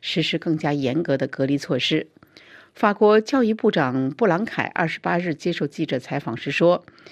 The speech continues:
明年开学时间不变，仍为一月三日，但是小学课堂如果发现一例确诊病例，返校的要求更加严格。过去仅需要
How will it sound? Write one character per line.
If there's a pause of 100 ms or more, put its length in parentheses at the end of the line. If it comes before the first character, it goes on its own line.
(320)
明
年
开
学
时
间
不
变， (380)
仍
为
一
月
三
日， (480)
但
是
小
学
课
堂 (300)
如
果
发
现
一
例
确
诊
病
例， (420)
返
校
的
要
求
更
加
严
格。 (500)
过
去
仅
需
要